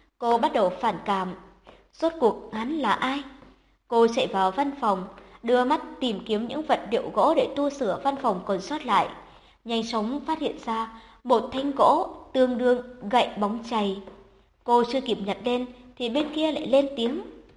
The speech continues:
"Không đi cứu bạn em ư? Hay trong tiềm thức em muốn cô ta chết?" Xuân Ý tập trung nhìn lại, cái vòng trên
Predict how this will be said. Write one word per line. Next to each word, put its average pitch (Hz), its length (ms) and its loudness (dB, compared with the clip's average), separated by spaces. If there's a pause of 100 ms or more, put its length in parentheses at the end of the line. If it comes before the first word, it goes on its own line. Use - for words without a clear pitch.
(420)
"Không 233 280 -2
đi 226 260 0
cứu 233 180 4
bạn 262 200 6
em 226 140 -4
ư? 240 260 0 (560)
Hay 269 420 4
trong 294 180 0
tiềm 240 240 -2
thức 339 180 0 (360)
em 233 180 2
muốn 247 260 2
cô 254 160 8
ta 269 280 2
chết?" 349 240 -2 (1400)
Xuân 254 160 0
Ý 226 120 0
tập 233 220 -2
trung 262 240 -2
nhìn 220 160 -2
lại, 180 240 2 (520)
cái 220 160 0
vòng 214 340 4
trên 285 140 -6